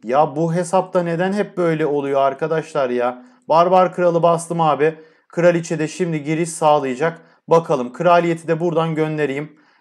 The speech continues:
Ee, en azından çoklu cehenneme alır. Zeppelin'i bıraktım arkadaşlar. Birazdan özelliğini kullanacağım. Şöyle iyice ilerlesin.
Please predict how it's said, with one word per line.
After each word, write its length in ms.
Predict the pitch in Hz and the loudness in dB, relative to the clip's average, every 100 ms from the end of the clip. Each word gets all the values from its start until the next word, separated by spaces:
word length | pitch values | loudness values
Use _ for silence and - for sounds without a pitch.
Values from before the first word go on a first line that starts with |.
| - | -6
Ee, 80 | 120 | 0
en 360 | 123 123 156 | 0 0 -2
azından 440 | 165 147 160 160 160 | -2 -4 -4 -4 -4
çoklu 360 | 160 156 165 | -2 -2 -2
cehenneme 540 | 139 156 151 147 135 123 165 | -2 -2 -2 -4 -8 -6 0
alır. 360 | 170 151 156 - _ _ 120 | 2 2 -2 -10 _ _ -2
Zeppelin'i 640 | 151 190 190 165 170 170 - - | 2 2 0 -2 0 -2 -12 -6
bıraktım 440 | 151 170 165 170 | 2 2 2 -2
arkadaşlar. 720 | 156 143 151 143 135 170 170 - _ _ | 0 0 -2 -4 -2 0 -2 -4 _ _
Birazdan 600 | 160 180 165 147 165 170 160 | 0 4 4 4 0 -2 -4
özelliğini 640 | 151 151 160 156 151 147 | -4 2 2 0 -4 -6
kullanacağım. 600 | 180 170 156 131 151 151 | -6 -4 -4 -4 -6 -6
Şöyle 360 | - 175 156 156 | -2 0 0 -2
iyice 340 | 175 170 160 | -6 -6 -6
ilerlesin. 720 | 160 170 160 147 135 160 165 | -4 0 0 0 -4 -8 -10